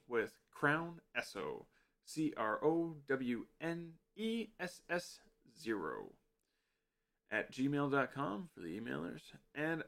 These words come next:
as always, down below the bridge, where all the trolls live, if you're on the comment section for YouTube.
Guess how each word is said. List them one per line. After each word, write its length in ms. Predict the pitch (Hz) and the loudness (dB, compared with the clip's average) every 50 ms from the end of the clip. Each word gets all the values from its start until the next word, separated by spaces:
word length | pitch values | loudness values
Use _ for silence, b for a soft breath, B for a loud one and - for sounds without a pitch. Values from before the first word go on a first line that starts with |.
| - | 0
as 160 | 135 156 151 147 | 2 4 6 6
always, 500 | 156 156 165 165 170 170 165 147 - - - 123 117 - _ _ | 6 6 6 6 6 4 4 2 0 -8 -14 -16 -16 -16 _ _
down 480 | 139 160 202 220 220 220 214 214 208 | 6 6 6 6 6 4 2 0 6
below 300 | 196 214 208 208 208 202 | 8 10 10 12 10 10
the 80 | 196 196 | 8 6
bridge, 560 | 185 190 196 185 160 151 147 151 151 147 147 - - - - - - | 6 8 10 12 12 12 12 10 8 6 0 -8 -12 -12 -12 -12 -6
where 220 | 123 123 123 127 127 | 0 4 8 8 10
all 200 | 139 143 147 151 | 10 10 8 8
the 120 | 151 156 | 6 2
trolls 420 | 147 - - 160 151 156 156 147 143 | -2 0 2 4 6 6 6 4 4
live, 400 | 139 139 127 120 110 107 104 - - - _ _ _ | 6 8 8 8 6 6 2 -2 -8 -18 _ _ _
if 120 | - - - | -12 -10 -8
you're 120 | 107 107 | -6 -4
on 100 | 101 98 | -4 -4
the 80 | - - | -6 -10
comment 320 | - - 123 123 - - | -8 -6 -4 -4 -4 -6
section 320 | - 117 117 - - 131 127 | -8 -8 -12 -12 -12 -16 -16
for 80 | - 117 | -12 -8
YouTube. 380 | - 107 - - - - - | -6 -6 -6 -6 -8 -10 -12